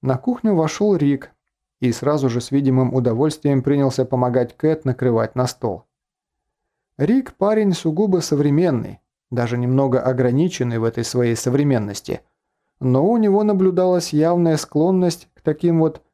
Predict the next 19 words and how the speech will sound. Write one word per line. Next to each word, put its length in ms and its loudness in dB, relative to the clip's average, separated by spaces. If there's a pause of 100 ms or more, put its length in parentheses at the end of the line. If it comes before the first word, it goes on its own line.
домашним 580 0
посиделкам 840 -2 (160)
с 120 -16
привкусом 640 -2
старины. 600 -2 (1040)
Однажды 440 0
он 140 2
даже 240 2
попытался 580 -2
что-то 300 -2
приготовить 640 0
без 160 -2
помощи 480 0
Киба 400 0
шеф-повара 760 0 (280)
на 120 0
газовой 460 2
плите 420 0
Кэт, 380 -4